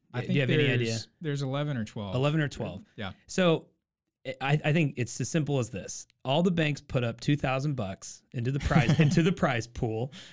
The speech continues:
Speaker 2: Okay. Each bank picks, let's say, three runners. They have to be employees.
Speaker 1: I like
Speaker 2: Or
Speaker 1: this.
Speaker 2: two or three. And it's just a who,
Speaker 1: It's a
Speaker 2: like,
Speaker 1: co-, competition.
Speaker 2: competition. And the
Speaker 1: <laughs>
Speaker 2: winning bank gets, you know, so if it's,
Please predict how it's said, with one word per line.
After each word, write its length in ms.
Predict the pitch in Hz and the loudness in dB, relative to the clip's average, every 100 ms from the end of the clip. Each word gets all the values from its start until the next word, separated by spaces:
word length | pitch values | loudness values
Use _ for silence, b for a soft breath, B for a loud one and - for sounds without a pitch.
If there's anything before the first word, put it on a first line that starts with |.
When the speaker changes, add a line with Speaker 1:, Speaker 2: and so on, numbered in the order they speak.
| B | B
Speaker 2:
Okay. 380 | 127 135 127 143 - B B _ _ - - | -2 0 0 -2 -6 B B _ _ -18 -4
Each 380 | 139 151 - 123 | 2 2 0 0
bank 380 | 143 143 147 - | 2 0 -4 -4
picks, 640 | 156 143 - - - - _ _ _ _ | -2 -2 -2 -12 -12 -14 _ _ _ _
let's 180 | 143 143 | -4 -2
say, 180 | 156 135 | 0 0
three 440 | - - 143 143 | -2 -2 2 4
runners. 560 | 117 104 90 - - - _ _ | 2 -2 -6 -16 -20 -20 _ _
They 160 | 139 127 | -2 0
have 220 | 120 123 | 0 -2
to 80 | 151 | 0
be 100 | 151 | 2
employees. 800 | 151 - 127 90 64 117 - - - | 2 -2 -8 -10 -12 -18 -20 -18 -12
Speaker 1:
I 60 | |
like 140 | 110 117 | -8 -4
Speaker 2:
Or 60 | 135 - | -4 -4
Speaker 1:
this. 140 | 123 | -4
Speaker 2:
two 220 | - 147 | -2 0
or 60 | 143 | 0
three. 300 | - 95 95 b b b - | -4 -10 -12 b b b -6
And 120 | 139 | -2
it's 200 | 147 - | -2 0
just 220 | 151 - | 0 0
a 260 | 160 135 117 - | 0 0 -2 -4
who, 440 | 143 151 160 160 - | 2 6 6 6 2
Speaker 1:
It's 80 | |
a 20 | 120 | -4
Speaker 2:
like, 80 | 117 | -4
Speaker 1:
co-, 60 | 143 | -4
competition. 440 | 139 131 123 123 | -6 -6 -6 -2
Speaker 2:
competition. 600 | 170 170 185 240 - 110 - - | 2 2 4 2 -2 -6 -8 -4
And 180 | 139 143 | 2 6
the 80 | 127 | 6
Speaker 1:
<laughs> 0 | |
Speaker 2:
winning 400 | 127 160 196 143 | 6 4 4 4
bank 420 | 147 143 147 147 - | 2 2 -2 -4 -2
gets, 480 | 139 135 - - - B B | 0 0 -4 -12 -16 B B
you 120 | B 143 | B 0
know, 80 | |
so 140 | 131 139 | 2 0
if 100 | 120 | -2
it's, 200 | 120 | -4